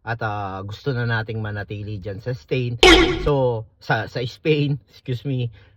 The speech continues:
So, pe-, pwede kong ipa-convert itong tatlong dokumento na to dyan sa gobyerno ng Spain. Katulad lang yun nang meron kang mga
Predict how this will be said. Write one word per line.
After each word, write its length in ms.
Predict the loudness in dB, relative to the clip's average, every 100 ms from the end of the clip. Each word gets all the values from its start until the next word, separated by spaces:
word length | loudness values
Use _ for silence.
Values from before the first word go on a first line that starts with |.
| -20 -12
So, 460 | -2 2 2 2 -4
pe-, 100 | -2
pwede 320 | 0 2 0
kong 180 | -2 -4
ipa-convert 720 | -4 -4 -2 -2 0 0 -2 -6 _ _ -12
itong 320 | -4 -2 -2
tatlong 400 | -4 -2 -4 -2
dokumento 540 | -4 -2 -2 -4 -4
na 80 | -4
to 320 | -4 -6 -8 -12 _ _ _ _ _ _ _ -2
dyan 160 | 0
sa 140 | 0 -2
gobyerno 480 | -2 -4 -4 -4
ng 160 | -6 -6
Spain. 440 | -10 -6 -4 -6 -10 _ _
Katulad 480 | -6 4 6 6 4
lang 480 | 0 0 0 0 0
yun 400 | 2 2 0 -4 -8 _
nang 240 | -2 -2 0
meron 400 | 0 0 -2 -2
kang 240 | -4 -2
mga 540 | -2 -2 -4 -6 -8